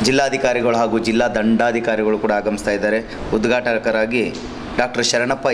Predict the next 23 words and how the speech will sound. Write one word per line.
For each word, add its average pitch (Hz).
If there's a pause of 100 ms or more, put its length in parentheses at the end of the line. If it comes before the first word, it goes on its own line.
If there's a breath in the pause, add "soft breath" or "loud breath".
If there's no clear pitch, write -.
ಎಸ್ 104
ಟಿ, 113 (440)
ಐ 127
ಪಿ 123
ಎಸ್, - (100)
ಮಾನ್ಯ 127
ಪೊಲೀಸ್ 135 (260)
ಆಯುಕ್ತರು 113
ಹಾಗೂ 127 (480 loud breath)
ಅನೇಕ 165 (160)
ಗಣ್ಯಾತಿ 139
ಗಣ್ಯರು 117
ಕೂಡ 139 (580)
ಈ 117
ಒಂದು 113
ಕಾರ್ಯಕ್ರಮಕ್ಕೆ 113 (640)
ಆಗಮಿಸ್ತಾ 110
ಇದ್ದಾರೆ. 107 (440)
ತಾವೆಲ್ಲ 120 (100)
ಪತ್ರಿಕಾ 117 (120)
ಮಿತ್ರರು 110
ಕೂಡ 110 (120)
ಆಗಮಿಸಿ 104